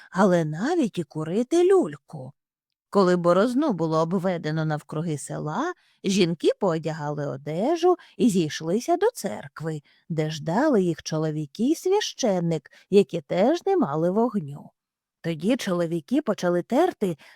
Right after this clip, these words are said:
дерево об дерево, добули вогонь, запалили ним свічки у церкві, отправили молебін,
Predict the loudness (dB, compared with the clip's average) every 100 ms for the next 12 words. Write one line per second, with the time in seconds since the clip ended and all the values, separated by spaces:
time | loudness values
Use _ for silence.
0 | -10 0 2 4 4 4 4 2 0 0
1 | 0 -10 -14 -18 -20 _ _ _ 4 4
2 | 4 2 4 2 -2 -8 -6 -2 0 0
3 | -4 -16 -12 -4 -4 -4 0 2 4 4
4 | 2 0 -4 -8 -8 -12 -10 -10 -10 -12
5 | -4 -2 0 -2 -2 0 0 _ -20 0
6 | 2 2 0 0 0 0 0 0 0 -2
7 | -2 0 0 2 0